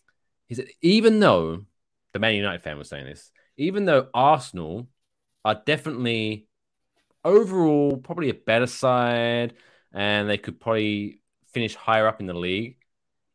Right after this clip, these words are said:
If you had to put a gun to my head and say which team is going to win a trophy this year,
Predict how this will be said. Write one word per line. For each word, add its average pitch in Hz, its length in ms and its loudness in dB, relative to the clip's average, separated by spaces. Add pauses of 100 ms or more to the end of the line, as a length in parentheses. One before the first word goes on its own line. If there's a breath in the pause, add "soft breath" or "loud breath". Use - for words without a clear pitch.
(180)
If 170 320 -4
you 185 240 -4
had 170 240 -2
to 120 140 -10 (260)
put 127 160 -6
a 107 40 -4
gun 123 280 0
to 131 100 -10
my 135 140 -2
head 120 160 0
and 87 100 -8
say 90 140 -6
which 85 460 -6
team 87 480 -6 (960)
is 107 180 -4
going 110 240 -2
to 101 120 -8
win 113 280 -2
a 107 60 0
trophy 127 560 -2
this 78 220 -12
year, 73 300 -14